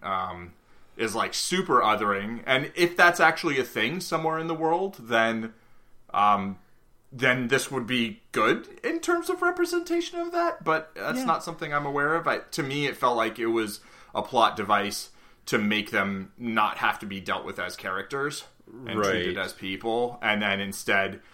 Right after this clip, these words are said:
Speaker 1: there's the white dude from Chicago who explains everything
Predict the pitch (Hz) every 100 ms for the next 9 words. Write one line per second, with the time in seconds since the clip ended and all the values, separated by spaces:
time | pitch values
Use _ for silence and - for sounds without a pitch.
0 | - - 107 95 - - 107 98 101 98
1 | 101 - 98 98 - 98 90 82 78 -
2 | 92 90 87 - - - - 104 - 113
3 | 92 90 87 82 73 - 73 69